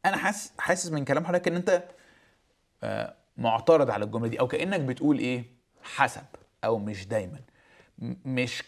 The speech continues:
كل صعوبة في الحياة تنتج شخص أفضل، مش كل صعوبة في الحياة تنتج شخص أقوى،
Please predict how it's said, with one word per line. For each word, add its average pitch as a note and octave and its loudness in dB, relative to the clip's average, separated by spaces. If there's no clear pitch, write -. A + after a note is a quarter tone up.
كل D3 4
صعوبة C#3 6
في G2+ -2
الحياة A#2 4
تنتج D#3 0
شخص - -4
أفضل، - -6
مش A2+ -6
كل G#3 4
صعوبة C3+ 4
في - -4
الحياة A2+ -2
تنتج B2+ -2
شخص - -6
أقوى، A#2 -2